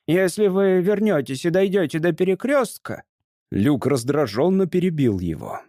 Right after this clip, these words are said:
«Я только что спустился сюда из отдела досье.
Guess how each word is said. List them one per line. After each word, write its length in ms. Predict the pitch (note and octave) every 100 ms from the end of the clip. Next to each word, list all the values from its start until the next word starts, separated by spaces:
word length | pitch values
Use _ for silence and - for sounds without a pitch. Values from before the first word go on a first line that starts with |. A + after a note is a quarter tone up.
| _
«Я 300 | - G#2 B2
только 460 | C3+ D#3 F3+ E3 F3
что 220 | - F#3
спустился 640 | - G3+ F#3+ F#3+ D3 - C3+
сюда 320 | F3 G3 G#3+
из 80 | D#3+
отдела 360 | D3+ E3+ G#3+
досье. 540 | G3+ A3 F#3 D#3+ A2+